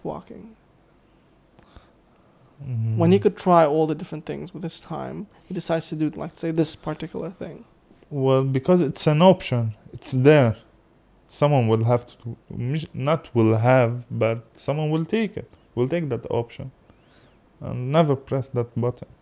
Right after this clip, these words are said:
Speaker 1: So, b-, if everyone takes their own option, no one is really, I guess, wasting their time on anything better. If everyone is choosing the options that,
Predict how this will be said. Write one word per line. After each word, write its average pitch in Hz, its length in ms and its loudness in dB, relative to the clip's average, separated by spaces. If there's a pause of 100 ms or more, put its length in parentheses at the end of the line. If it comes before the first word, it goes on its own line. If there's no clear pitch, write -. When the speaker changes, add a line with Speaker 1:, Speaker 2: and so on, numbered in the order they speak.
(960)
Speaker 1:
So, 170 380 2 (160)
b-, 170 160 -12 (300)
if 185 80 2
everyone 202 360 6 (100)
takes 180 240 -2
their 156 120 0
own 156 200 -4
option, 175 580 -6 (400)
no 165 140 2
one 165 160 2
is 156 120 -2
really, 165 360 -2 (500)
I 170 80 0
guess, 151 300 -2
wasting 160 480 0
their 151 120 -2
time 156 540 -4
on 156 380 -8
anything 160 760 -8
better. 170 380 2 (360)
If 170 120 -6
everyone 160 300 6
is 151 100 0
choosing 156 380 -2
the 151 100 -2
options 156 400 -6
that, 151 140 -6